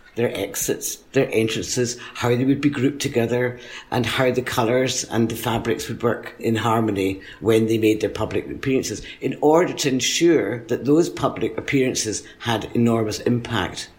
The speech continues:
on those that saw them. As fashion dolls, they were sent by women, but also by husbands-to-be, to brides,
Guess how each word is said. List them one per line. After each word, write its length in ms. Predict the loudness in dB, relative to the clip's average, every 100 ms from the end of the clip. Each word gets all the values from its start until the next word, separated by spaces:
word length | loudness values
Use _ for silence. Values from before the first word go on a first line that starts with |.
| _ _ -10 -2
on 140 | 0
those 260 | 2 2 2
that 120 | -2
saw 200 | 2 2
them. 240 | 0 -6 -10 -18 -14
As 80 | -4
fashion 360 | 0 0 0
dolls, 460 | 2 2 2 -2 -8 -14 -4
they 100 | 0
were 100 | 0
sent 800 | 0 0 0 -2 -6 -10 -10 -2
by 180 | 2 4
women, 300 | 6 6 4
but 160 | 4
also 360 | 4 2 2 0
by 240 | 2 2
husbands-to-be, 1000 | 2 -2 -2 -2 -2 -4 -4 -2 -2 -2
to 520 | -4 0 0 0 -4
brides, 720 | 0 2 4 2 -2 -6 -8